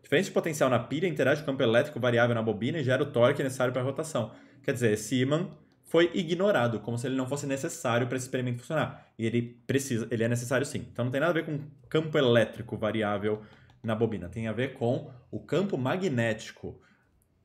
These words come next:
gerado pelo ímã. Item C, a corrente elétrica, ah, que percorre a bobina interage com o campo magnético do ímã e gera as forças necessárias pra rotação. Item C, perfeitíssimo, é exatamente o que tá acontecendo aqui.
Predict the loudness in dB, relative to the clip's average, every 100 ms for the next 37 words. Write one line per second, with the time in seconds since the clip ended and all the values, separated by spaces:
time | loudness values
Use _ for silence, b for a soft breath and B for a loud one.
0 | _ _ -2 2 2 0 0 0 -4 -12
1 | -20 _ _ _ _ -4 -2 -2 -2 0
2 | 0 0 -6 0 0 2 0 2 4 4
3 | 2 -2 0 2 2 -4 -4 -2 -2 -14
4 | _ b b b _ -4 2 4 2 2
5 | 4 6 4 4 2 2 -2 -2 -2 -4
6 | 0 4 4 2 -2 0 -2 0 2 2
7 | 2 0 -2 -2 -4 -6 -10 0 4 4
8 | B B B B -6 0 2 2 2 0
9 | 0 B B -2 2 4 4 2 4 6
10 | 4 4 2 0 0 2 0 0 0 2
11 | 0 0 -4 -2 -2 -2 -6 -8 -2 -2
12 | 0 -2 -2 -6 -4 -4 -4 -2 -2 -2
13 | 0 0 0 -2 0 0 -2 -4 -4 -4
14 | -6 -4 -4 -4 -4 -6